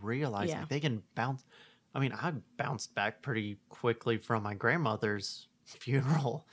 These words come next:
Speaker 1: and I
Speaker 2: Mm-hmm.
Speaker 1: was brought to all of that. I mean, not only to the funeral, but also to planning the funeral. I was
Speaker 2: Mm-hmm.
Speaker 1: brought in on that. So to me, I think that helped out a lot. And I don't know, that might explain where I am now <laughs>
Speaker 2: Mm,
Speaker 1: with
Speaker 2: okay.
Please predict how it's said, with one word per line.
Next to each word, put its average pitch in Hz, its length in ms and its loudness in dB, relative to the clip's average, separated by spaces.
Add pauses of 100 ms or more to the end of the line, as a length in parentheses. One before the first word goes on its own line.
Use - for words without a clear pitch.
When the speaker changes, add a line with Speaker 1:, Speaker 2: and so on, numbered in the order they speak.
(380)
Speaker 1:
and - 80 -2
I 104 60 4
Speaker 2:
Mm-hmm. 143 80 8
Speaker 1:
was 117 120 4
brought 107 380 -2
to - 120 -2 (600)
all 110 300 4
of - 140 -4
that. 120 200 -2
I 107 100 -4
mean, 110 220 -4 (600)
not 139 180 6
only 151 220 6
to 135 120 4
the 120 100 6
funeral, 135 280 4
but 107 140 2
also 113 320 4
to 117 140 0
planning 123 600 2
the 92 80 -12
funeral. - 540 -8
I 185 180 0
was 180 100 2
Speaker 2:
Mm-hmm. - 60 -2
Speaker 1:
brought 117 220 6
in 110 120 2
on 104 240 0
that. 117 340 -2
So 95 340 -6 (1500)
to 127 120 0
me, 185 180 6
I 120 140 6
think 123 240 0
that 107 160 4
helped 107 360 -2
out 104 160 -2
a 104 40 -2
lot. 104 240 0
And 101 180 -4 (280)
I 190 80 2
don't 190 100 4
know, 123 60 6
that 123 140 8
might 127 180 6
explain 113 380 2
where 107 120 2
I 107 100 2
am 98 240 -2
now 123 420 0 (100)
<laughs> - 100 -10
Speaker 2:
Mm, 208 360 4
Speaker 1:
with 226 140 6
Speaker 2:
okay. 135 120 6